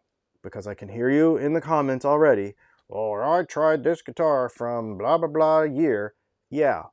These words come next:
twenty years ago, they sucked. They really did. However, with composite technology now, it is getting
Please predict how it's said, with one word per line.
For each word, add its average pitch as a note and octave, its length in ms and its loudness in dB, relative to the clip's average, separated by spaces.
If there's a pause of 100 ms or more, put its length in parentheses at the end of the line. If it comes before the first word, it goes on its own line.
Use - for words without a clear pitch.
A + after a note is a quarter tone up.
(180)
twenty E3 340 -2
years D3 260 -2
ago, G2+ 240 -4
they F#2+ 120 -10
sucked. - 540 -16 (220)
They G2+ 100 -10
really G#2 340 -8
did. G#2+ 320 -4 (460)
However, A#2 760 -6 (460)
with A#2+ 460 -4 (640)
composite D#3 720 -4
technology C3 560 -2
now, F2+ 480 -10 (440)
it D3+ 120 -2
is D3 140 0
getting A2+ 640 -6